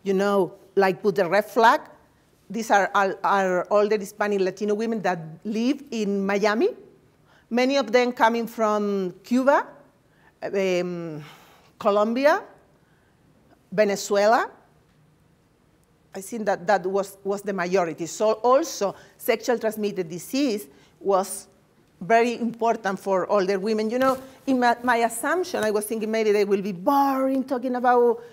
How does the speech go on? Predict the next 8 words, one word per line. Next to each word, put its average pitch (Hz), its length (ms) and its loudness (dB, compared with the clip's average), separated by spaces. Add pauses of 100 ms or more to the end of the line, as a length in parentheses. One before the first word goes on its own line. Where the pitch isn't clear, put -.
(260)
you 226 140 -2
know, 233 240 0
sexual 226 320 -4
transmitted 202 340 -2
disease. 294 580 -2 (1400)
At 208 200 0
the 233 80 0
contrary, 208 640 -6